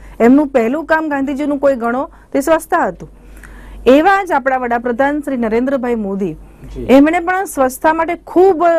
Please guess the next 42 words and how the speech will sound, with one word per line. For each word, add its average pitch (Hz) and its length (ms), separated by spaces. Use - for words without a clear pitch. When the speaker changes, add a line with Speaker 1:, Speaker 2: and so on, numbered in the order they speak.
Speaker 1:
મહત્વનું 285 600
અને 262 280
મિશન 302 420
તરીકે 294 320
આ 254 60
કામ 214 280
લીધું 170 240
છે. 165 160
Speaker 2:
જી. 143 140
Speaker 1:
બીજી 277 260
વાત 339 240
એ 339 100
કે 311 100
જ્યારે 240 300
પણ 302 160
એમણે 302 180
મન 226 320
કી 311 160
બાત 240 280
એમની 220 300
હોય 208 480
છે 220 300
ત્યારે 277 320
આ 359 40
સ્વચ્છતાનો 285 540
વિષય 277 280
અવશ્ય 247 400
લેતા 190 280
હોય 165 140
છે. - 160
Speaker 2:
જી. - 480
Speaker 1:
અને 320 480
એ, 294 200
એમણે, 262 480
મને 269 340
સૌથી 240 340
વધારે 311 340
આનંદ 262 320
એ 185 80
છે 202 360
કે 302 200
એમણે 262 440